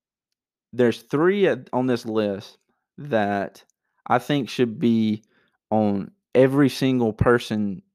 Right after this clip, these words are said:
that is looking for a, a head coach next year. These people, all three of them, should be on their radars. So the, the top three coaching candidates I have for any Power Five school is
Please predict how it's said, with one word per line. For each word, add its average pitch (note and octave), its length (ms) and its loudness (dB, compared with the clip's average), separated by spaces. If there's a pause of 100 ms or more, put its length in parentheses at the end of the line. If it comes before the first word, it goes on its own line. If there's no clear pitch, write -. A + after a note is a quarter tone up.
(180)
that G#2+ 200 0
is G#2 140 -2
looking A#2+ 320 0
for G#2+ 320 0
a, G2 340 -2 (160)
a G#2 140 -6
head A2+ 240 -2
coach G#2 320 0
next F#2 260 -8
year. F#2+ 200 -4 (600)
These C3 160 2
people, B2 420 0
all G#2+ 140 2
three A2+ 240 4
of G2+ 120 4
them, G2 300 -4
should A#2 260 -2
be A2 160 2
on G#2 160 2
their F#2+ 140 2
radars. F#2+ 500 0 (1700)
So C3 380 8
the, A2+ 200 -2
the A#2 220 4
top D#3 340 2
three D3+ 180 2
coaching C3+ 340 0
candidates A2 400 0
I A2 120 2
have G#2 420 0 (240)
for A2+ 320 2
any C#3 240 2
Power G#2 300 2
Five G2+ 300 -2
school G2+ 480 -6 (840)
is G#2+ 520 2